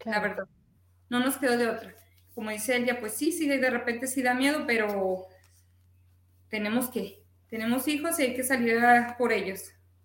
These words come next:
Speaker 2: Bien, gracias, Pati, mucho gusto en conocerte. Elvia,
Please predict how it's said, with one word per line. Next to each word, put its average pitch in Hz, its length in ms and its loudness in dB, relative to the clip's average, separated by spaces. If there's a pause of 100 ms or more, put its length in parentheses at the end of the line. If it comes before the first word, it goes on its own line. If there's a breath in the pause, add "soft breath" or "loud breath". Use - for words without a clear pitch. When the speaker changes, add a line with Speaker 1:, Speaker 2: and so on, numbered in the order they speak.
(320)
Speaker 2:
Bien, 165 320 -12 (160)
gracias, 233 460 4
Pati, 233 340 0 (140)
mucho 226 340 2
gusto 233 220 4
en 226 60 2
conocerte. 226 760 4
Elvia, 208 360 4